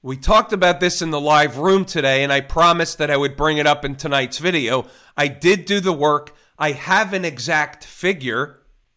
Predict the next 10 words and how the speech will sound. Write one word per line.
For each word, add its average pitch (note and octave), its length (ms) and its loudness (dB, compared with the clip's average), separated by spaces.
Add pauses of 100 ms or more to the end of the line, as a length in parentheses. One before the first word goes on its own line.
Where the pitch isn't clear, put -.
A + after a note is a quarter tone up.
(120)
within G3+ 360 0
pennies. C#3 580 -4
It's D#3 180 -8
a D#3+ 60 -2
rounded D#3+ 540 2
number, D3 480 0 (160)
but D#3+ 160 2
it's D3+ 160 -6
pretty G3 420 0
exact. A2 680 -4